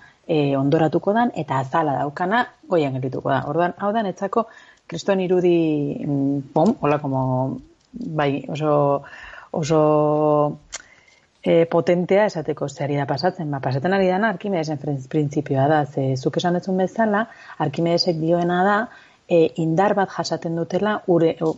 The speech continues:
bueno, ura esango diot, baina fluido batean murgildutako gorputz orok. Indar hori vertikala eta gorantzkoa da, eta horrek egiten du gauza batzuk flotatzea eta beste gauza batzuk ez flotatzea.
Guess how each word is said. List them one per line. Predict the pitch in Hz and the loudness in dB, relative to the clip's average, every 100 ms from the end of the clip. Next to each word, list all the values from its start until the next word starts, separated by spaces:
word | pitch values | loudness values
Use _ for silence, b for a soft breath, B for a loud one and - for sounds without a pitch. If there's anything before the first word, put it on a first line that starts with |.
| - | -6
bueno, | 160 131 131 131 | -4 -2 -4 -2
ura | 175 156 143 | 2 2 2
esango | - 151 147 | -2 -2 2
diot, | 190 | 2
baina | 180 147 | 2 -2
fluido | 143 151 156 175 180 151 | -2 2 6 6 6 2
batean | 143 147 170 170 | -2 -2 -2 0
murgildutako | 147 147 160 165 160 - 151 B B - | -4 -2 0 0 0 -2 -2 B B -4
gorputz | 165 165 254 - - | -2 0 0 -2 -4
orok. | 147 139 127 131 | -4 -2 -2 -4
Indar | 151 160 165 180 190 | -8 -4 0 2 2
hori | 202 196 | 0 0
vertikala | 151 151 - - 269 247 | -2 -2 -4 -4 -2 -2
eta | 147 | -2
gorantzkoa | 127 127 127 127 - - 120 | -4 -2 0 -2 -4 -6 -4
da, | 123 | -4
eta | 123 135 - | -2 -4 -2
horrek | 220 214 - | 0 0 0
egiten | 170 156 143 | -2 -2 -4
du | 139 143 B B | -4 -8 B B
gauza | 180 190 170 | -2 0 0
batzuk | 151 165 - | 0 -4 -6
flotatzea | - 180 247 - 254 | -2 0 0 -2 -4
eta | 262 208 | -2 -2
beste | 196 208 | -4 -4
gauza | 214 233 233 | -4 -2 -2
batzuk | 285 269 b _ - | -2 -6 b _ -2
ez | 196 - | -2 -2
flotatzea. | 143 131 127 - 123 | -8 -6 -6 -2 -2